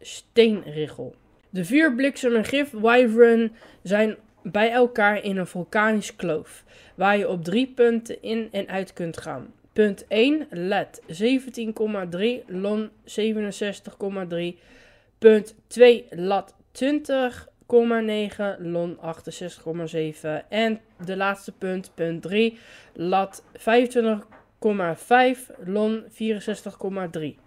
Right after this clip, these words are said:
En als jij in de vuur vulkanisch kloof, zeg maar, zoekt naar de gif, bliksem en vuurwijveren, dan moet je echt heel goed,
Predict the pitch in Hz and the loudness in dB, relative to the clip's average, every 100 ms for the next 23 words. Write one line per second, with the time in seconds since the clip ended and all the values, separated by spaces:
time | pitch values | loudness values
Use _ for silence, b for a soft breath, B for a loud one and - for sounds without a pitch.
0 | _ 240 262 247 254 247 240 233 220 226 | _ 4 4 4 2 6 6 8 6 4
1 | 226 208 175 - 254 247 - - - 233 | 4 2 -2 0 0 0 -6 -20 2 2
2 | 226 254 247 247 214 - _ - 190 202 | 4 2 2 2 -2 -6 _ -6 -2 4
3 | 233 247 - - - 226 214 208 202 196 | 4 4 -4 -16 -6 -2 -2 -2 0 0
4 | 185 156 220 233 - 190 190 165 - 202 | -2 -2 -4 -4 -8 -6 -4 -4 -2 -4
5 | - - 214 202 - 180 180 - 180 165 | -6 -8 -6 -6 -6 -6 -6 -6 -6 -6
6 | - - - 247 240 226 220 208 202 196 | -8 -10 -2 0 0 0 -2 -2 -4 -4
7 | 196 b b b b - 190 214 202 202 | -6 b b b b -4 -2 0 -2 -4
8 | - 196 - - - 175 240 247 240 233 | -2 -4 -6 -20 -6 0 0 0 -4 -6